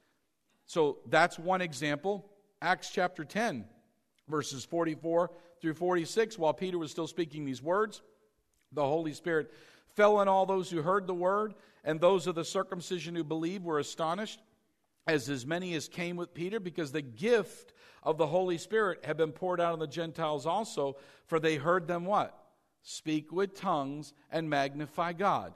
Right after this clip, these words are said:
So what do we see here? We see this connection with every time they're filled with the Holy Spirit,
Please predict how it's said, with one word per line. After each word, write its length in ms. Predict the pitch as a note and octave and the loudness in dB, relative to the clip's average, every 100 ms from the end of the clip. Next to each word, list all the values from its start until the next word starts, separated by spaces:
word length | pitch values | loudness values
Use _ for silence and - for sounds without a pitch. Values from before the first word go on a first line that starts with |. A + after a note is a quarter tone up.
| - _ | -18 _
So 360 | - G3 E3 C3 | -2 2 2 0
what 260 | D3 G3 C4+ | 2 4 6
do 120 | D#4 | 2
we 200 | B3+ A3+ | -2 -6
see 360 | - A#3 A#3 F3+ | -6 -6 -6 -4
here? 280 | C#3 G#2+ | -4 -4
We 160 | A2 G3+ | -2 -2
see 240 | - B3 | -2 -4
this 180 | A3 G3+ | -4 -6
connection 640 | - G#3 G#3+ B3+ - F#3 D3+ | -6 -4 -2 -2 -4 -6 -4
with 140 | D3 | -4
every 320 | E3 A3 F#4 | -2 -2 -2
time 260 | C4+ C4 A#3+ | -2 -2 0
they're 120 | G#3 | -2
filled 220 | - G#3+ | -2 -4
with 100 | F#3 | -2
the 100 | D3+ | -2
Holy 320 | C#3+ A3+ A3 C3+ | -2 -2 -4 -8
Spirit, 600 | - C#4+ A3+ B2+ C#3 | -8 -4 0 0 -2